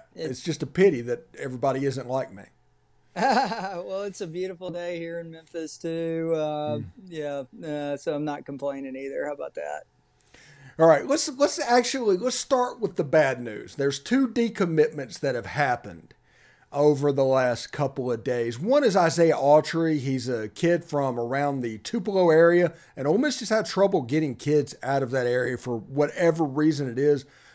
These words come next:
Speaker 2: Isaiah Autry is a cousin of Marcus Dupree, who is an Oklahoma football legend. So, I mean,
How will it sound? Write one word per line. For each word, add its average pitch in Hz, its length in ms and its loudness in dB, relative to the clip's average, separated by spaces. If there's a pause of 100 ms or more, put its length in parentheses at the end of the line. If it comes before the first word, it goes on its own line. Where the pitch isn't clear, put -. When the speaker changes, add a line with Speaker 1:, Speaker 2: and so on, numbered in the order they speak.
Speaker 2:
Isaiah 147 340 4
Autry 151 380 4
is 135 100 2
a 110 60 -6
cousin 160 540 2
of 127 160 -2
Marcus 139 420 0
Dupree, 160 640 0 (380)
who 147 140 4
is 135 120 2
an 123 80 -6
Oklahoma 151 540 2
football 120 580 -2
legend. 185 580 0 (440)
So, 151 320 2 (120)
I 156 80 0
mean, 147 280 0